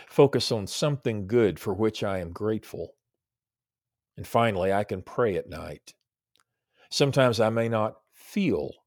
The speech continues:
like praying, but I have found that my prayers matter and remind me that I am dependent on him, not myself. Number three, going through the motions. Do you ever just go through the motions?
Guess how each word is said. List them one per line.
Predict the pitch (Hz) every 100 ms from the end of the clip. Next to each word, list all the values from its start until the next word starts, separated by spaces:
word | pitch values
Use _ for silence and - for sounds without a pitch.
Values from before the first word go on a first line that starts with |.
| -
like | 80 82 -
praying, | - 82 76 71 73
but | 80 92
I | 85
have | 90
found | - 127 127 127 120
that | 90
my | 92
prayers | 92 - 113 110 104 101
matter | 104 107 87 73 - -
and | 90 82
remind | 87 90 98 107 110 85
me | 76 67 _
that | 90
I | 80 82
am | 82
dependent | 80 - 101 90 85
on | 73 71
him, | - - 175 - - - _ _ _ _
not | 82 85 78
myself. | 110 110 - 76 76 - - - _ _ _ _ _ _ _ _ _ _ _ _ _ _ _ - - - _
Number | 160 107
three, | - 123 82
going | 85 101 98
through | 85 95
the | 73
motions. | 71 80 78 78 69 - - - _ _ _ _ _ _ _ _ _ _ -
Do | -
you | 92
ever | 104 120 117
just | 117 -
go | 117 120
through | - 123
the |
motions? | 120 127 127 - 127 120 -